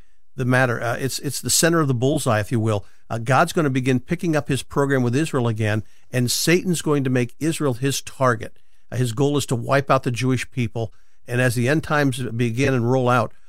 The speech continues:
uh, the whole world's focus is going to turn on Israel and Jerusalem.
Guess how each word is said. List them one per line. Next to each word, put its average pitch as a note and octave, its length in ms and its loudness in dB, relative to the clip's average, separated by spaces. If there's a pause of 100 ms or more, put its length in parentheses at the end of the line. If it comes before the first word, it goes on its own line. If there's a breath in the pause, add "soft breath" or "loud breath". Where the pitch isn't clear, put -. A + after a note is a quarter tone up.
(180)
uh, A#2 220 -4
the C3 200 -4
whole E3+ 240 2
world's D3+ 300 2
focus B2+ 440 -2
is A#2+ 100 -2
going A#2+ 240 2
to A2 80 -4
turn C3 340 0
on A#2 380 0
Israel E3 500 0
and C#3+ 240 0
Jerusalem. A#2 600 -2